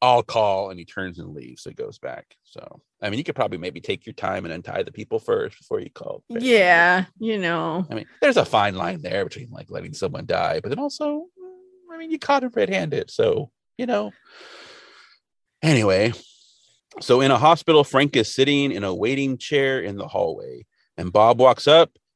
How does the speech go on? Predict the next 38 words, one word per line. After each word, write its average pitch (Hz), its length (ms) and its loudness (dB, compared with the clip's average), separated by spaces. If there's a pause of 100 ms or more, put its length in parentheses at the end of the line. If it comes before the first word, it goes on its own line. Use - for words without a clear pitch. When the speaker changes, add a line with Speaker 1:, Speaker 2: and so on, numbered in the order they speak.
(100)
Speaker 1:
and 95 160 -6
says 92 180 -2
he 90 100 -10
heard 117 280 2
the 113 80 -2
little 110 200 0
girl 107 360 0
is 90 80 -6
going 107 300 -4
to 127 160 0
a 110 60 0
foster - 460 -2
home. 65 380 -12 (880)
And 85 80 -20
Frank 87 240 -6
is 82 120 -10
like, - 240 -6
"Yeah, - 360 -4 (340)
Catherine 107 380 -4
checked - 260 0
it 113 80 2
out 180 320 4 (400)
and 92 120 -14
is 98 120 -16
making 117 320 -6
sure 113 320 -4
she - 180 -12
gets 101 300 -4
the - 100 -20
care 104 380 -4
she'll 120 260 -8
need." 80 560 -12 (760)
Bob 101 400 -4
sits - 200 -8
down 92 200 2
next 113 200 -4
to 143 100 2
him, 139 320 0